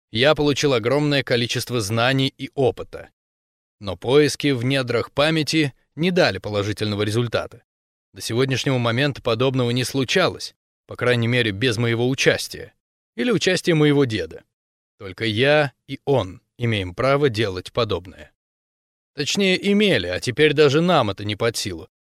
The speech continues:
ведь основа после некоторых моих манипуляций предоставлена сама себе. Вмешательство извне просто невозможно. Совсем забыл про дядю Вову, второго из Росов. Раньше он также был способен взаимодействовать с основой,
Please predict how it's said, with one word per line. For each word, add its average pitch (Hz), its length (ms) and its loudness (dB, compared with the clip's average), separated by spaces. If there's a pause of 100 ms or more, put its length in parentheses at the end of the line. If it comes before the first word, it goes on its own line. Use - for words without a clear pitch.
ведь 123 180 -2
основа 139 400 0
после 127 300 -2
некоторых 120 460 -2
моих 123 220 -2
манипуляций 127 680 0
предоставлена 120 760 0
сама 117 320 -2
себе. 143 420 -2 (300)
Вмешательство 165 840 2
извне 170 340 2
просто 175 380 0
невозможно. 160 760 2 (840)
Совсем 151 380 0
забыл 151 300 4
про 151 220 2
дядю 147 320 4
Вову, 131 420 2 (480)
второго 175 480 4
из 107 100 -2
Росов. - 460 -2 (400)
Раньше 143 380 0
он 135 120 0
также 127 280 0
был 104 160 -2
способен 117 480 -2
взаимодействовать 107 720 -2
с - 80 -4
основой, 98 460 -4